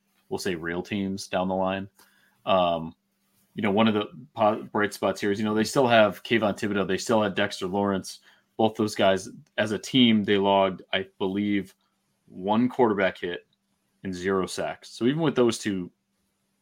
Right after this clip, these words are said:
pretty above average, um, pass rushers on their D line, they weren't able to get a lot done. But there, you know, there were some throws that, uh, A O C is lucky weren't picked off, things of that nature.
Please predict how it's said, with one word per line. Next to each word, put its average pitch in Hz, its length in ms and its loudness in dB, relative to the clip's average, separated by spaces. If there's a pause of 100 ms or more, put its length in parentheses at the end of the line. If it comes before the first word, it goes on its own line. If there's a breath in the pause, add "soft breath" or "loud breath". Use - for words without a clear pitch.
(680)
pretty 113 220 0
above 98 320 2
average, 92 640 0 (480)
um, 87 260 -2
pass 98 320 0
rushers 87 360 -6
on 87 100 -6
their 85 120 -6
D 90 200 -6
line, 85 220 -6
they 85 80 -6
weren't 90 200 -6
able 87 200 -4
to 87 60 -6
get 85 140 -6
a 85 40 -4
lot 85 240 -4
done. 82 260 -6 (380 soft breath)
But 110 100 0
there, 131 180 8
you 180 120 2
know, 131 120 4
there 117 80 4
were 120 160 4
some 131 200 0
throws 113 380 4
that, 107 200 0 (260)
uh, 98 280 4
A 104 80 0
O 98 120 2
C 101 200 -2
is 92 120 -2
lucky 98 280 -2
weren't 95 260 -6
picked 98 240 -6
off, 92 400 0
things 101 220 -4
of 98 60 -8
that 92 180 -2
nature. 90 420 -6